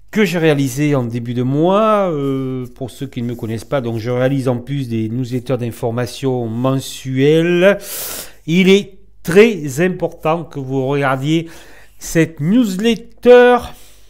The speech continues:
afin de savoir exactement ce qui se passe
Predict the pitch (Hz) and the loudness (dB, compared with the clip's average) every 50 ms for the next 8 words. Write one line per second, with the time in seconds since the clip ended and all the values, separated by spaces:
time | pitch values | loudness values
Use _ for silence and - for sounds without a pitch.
0 | - - - - - - - 180 165 - - - 175 170 180 180 175 160 147 170 | -20 -20 -20 -20 -18 -8 0 0 0 0 4 6 6 6 6 4 -2 -4 -4 -6
1 | 160 - 160 147 147 147 147 139 - - - - - - 180 185 160 151 147 135 | -4 0 0 2 4 4 2 2 0 -6 -20 -16 -6 -2 0 0 0 0 -4 -2
2 | 165 165 160 165 - - 156 143 131 131 127 123 131 127 - - 123 101 - - | -2 -2 -2 -2 -10 -8 -8 -6 -6 -4 -6 -6 -6 -8 -12 -14 -16 -14 -14 -14
3 | 110 - - 113 101 - - - 117 117 117 - - - - | -14 -10 -10 -12 -12 -12 -8 -6 -4 -4 -4 -6 -12 -12 -14